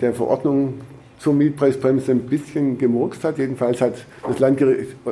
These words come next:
Landgericht Stuttgart sie für unwirksam erklärt. Da liegt inzwischen,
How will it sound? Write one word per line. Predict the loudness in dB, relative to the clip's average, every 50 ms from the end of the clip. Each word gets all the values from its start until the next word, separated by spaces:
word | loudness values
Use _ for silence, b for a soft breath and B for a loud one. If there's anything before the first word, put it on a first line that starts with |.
| -8 -8
Landgericht | -4 0 0 2 2 2 2 2 0 0 0
Stuttgart | -2 -4 -4 -4 -2 -2 -2 -2 -2 -2 B B B B B B -2
sie | -2 -2
für | 0 2
unwirksam | 2 4 4 4 4 2 2 2 0 -2 -2 0
erklärt. | 0 -2 -2 0 0 2 4 2 2 0 -2 B B B B B B B B B B _ _
Da | -2 0
liegt | 0 0 0 0 -4
inzwischen, | -4 -4 -2 -4 -4 0 0 2 2 2 0 -2